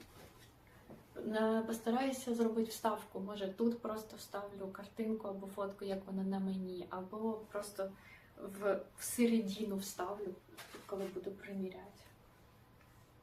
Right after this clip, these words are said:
Класне. Таке прикольне, коротеньке. Оце на мені синє, воно длінне. Вони схожі, да, чимось схожі.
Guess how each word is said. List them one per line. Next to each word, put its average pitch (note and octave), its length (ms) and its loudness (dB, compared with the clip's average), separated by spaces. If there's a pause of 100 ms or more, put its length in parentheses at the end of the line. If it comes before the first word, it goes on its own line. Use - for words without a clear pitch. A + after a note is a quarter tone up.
(360)
Класне. A#3+ 500 -10 (760)
Таке A#3 320 2 (340)
прикольне, A3+ 340 2
коротеньке. A#3 800 4
Оце A#3 200 2
на A3+ 180 10
мені A3+ 260 10
синє, C#4+ 420 4
воно A3 280 2
длінне. F#3+ 540 -4
Вони A3 220 8
схожі, F3+ 560 4
да, A#3 160 -2
чимось - 480 -8
схожі. A#3 460 -4